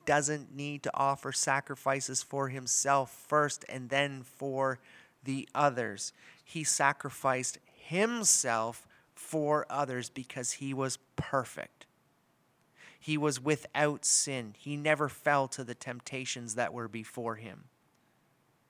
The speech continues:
He did it once. He sacrificed once and for all. It's absolutely amazing what we see about Jesus.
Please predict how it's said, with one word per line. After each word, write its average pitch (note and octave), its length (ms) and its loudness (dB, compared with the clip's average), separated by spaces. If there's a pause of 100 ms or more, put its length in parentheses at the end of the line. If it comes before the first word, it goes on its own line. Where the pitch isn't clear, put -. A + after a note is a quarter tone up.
(920)
He D#3 200 -6
did D#3+ 220 4
it - 180 2
once. B2+ 960 2 (200)
He C#3 140 -8
sacrificed C#3 840 2
once D3 580 4
and D3 180 -4
for C#3+ 260 2
all. G#2+ 320 2 (1300)
It's - 180 -8 (100)
absolutely C3 800 -4
amazing C3 680 -2
what - 160 -6
we A#2+ 100 -10
see A#2 320 -4
about G#2+ 260 -8
Jesus. - 600 -10